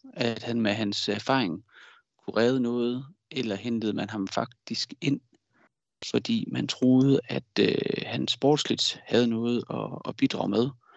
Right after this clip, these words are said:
Øh, det har jeg, det er meget, meget svært at finde ud af. Øh, men jeg tror, øh, eller jeg vælger at tro på, at der rent faktisk har været, øh, været en mening med det. Øh, hvad den har været, den har jeg som svært,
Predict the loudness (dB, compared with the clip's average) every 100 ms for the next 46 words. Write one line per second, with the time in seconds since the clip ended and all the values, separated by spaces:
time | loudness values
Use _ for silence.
0 | -20 -20 _ -4 -2 0 -2 -6 -4 2
1 | 2 2 0 -2 -4 0 2 4 2 -2
2 | -4 -4 -6 -6 -8 -14 _ _ _ _
3 | _ _ _ _ _ _ -20 -20 -20 _
4 | _ _ -12 -10 -10 -10 -6 -4 -2 -4
5 | -8 0 2 2 0 -8 _ _ _ _
6 | -4 -2 -2 -8 -12 -12 -10 -10 0 4
7 | 6 6 4 -2 -10 -16 -16 -6 -6 -4
8 | -2 -2 -4 -8 -2 -2 -2 -6 -6 -10
9 | -8 -2 0 0 -2 -4 -10 -10 -8 -2
10 | 0 2 0 -4 -6 -14 _ -20 -20 _
11 | -6 -6 -6 -8 -8 2 4 4 2 2
12 | 4 4 2 0 -4 -6 -10 -8 -8 -4
13 | -2 -2